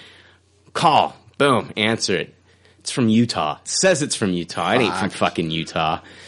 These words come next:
Speaker 1: Anyway. So I answer it, and this guy's like, uh, he's, uh, some foreign dude, and he's like, "Yeah," he's like, uh,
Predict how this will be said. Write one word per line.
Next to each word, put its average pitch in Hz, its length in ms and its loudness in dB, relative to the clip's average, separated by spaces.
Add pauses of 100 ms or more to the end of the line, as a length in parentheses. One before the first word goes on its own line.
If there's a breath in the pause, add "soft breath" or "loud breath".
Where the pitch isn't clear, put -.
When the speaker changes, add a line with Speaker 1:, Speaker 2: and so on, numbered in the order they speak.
(180 loud breath)
Speaker 1:
Anyway. 87 500 2 (720)
So 127 260 2
I 110 140 0
answer 135 320 2
it, 120 120 2
and 107 80 -4
this 101 140 -2
guy's 95 340 0
like, 87 300 -2
uh, 87 200 0 (280 loud breath)
he's, 139 220 2
uh, 107 240 4
some 170 180 2
foreign 113 440 2
dude, 110 280 4
and 110 160 -2
he's 104 140 0
like, 95 260 -2
"Yeah," 135 400 0
he's 107 140 -4
like, 107 280 -6
uh, 101 360 4